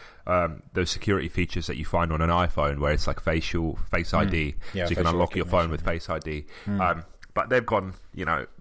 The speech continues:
Speaker 1: because they haven't got the barriers that w-, that m-, maybe a lot of Western countries have in terms of, like, data
Speaker 2: Mm.
Speaker 1: protection or,
Speaker 2: Yeah.
Speaker 1: you know, these, all these policies, they can pretty much use it for whatever they want.
Speaker 2: Yeah.
Speaker 1: So they've got, like, um, I,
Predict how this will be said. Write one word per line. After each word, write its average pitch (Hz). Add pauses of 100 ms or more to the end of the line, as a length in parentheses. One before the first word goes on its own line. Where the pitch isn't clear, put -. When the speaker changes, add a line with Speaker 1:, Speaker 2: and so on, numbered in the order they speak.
(240)
Speaker 1:
because 143
they 151
haven't 123
got 107
the 110
barriers 113
that 85
w-, 104
that - (100)
m-, 101
maybe 98
a 80
lot 82
of 85
Western 107
countries 90
have 80
in 82
terms 82
of, 76
like, 80 (320)
data 85
Speaker 2:
Mm. 80
Speaker 1:
protection 82
or, 78 (280)
Speaker 2:
Yeah. 82
Speaker 1:
you 82
know, 80
these, 85
all 87
these 85
policies, 82
they 98
can 123
pretty 104
much 87
use 95
it -
for 90
whatever 78
they 87
want. 92 (160)
Speaker 2:
Yeah. 85
Speaker 1:
So -
they've 131
got, 113
like, 101
um, 90 (800)
I, -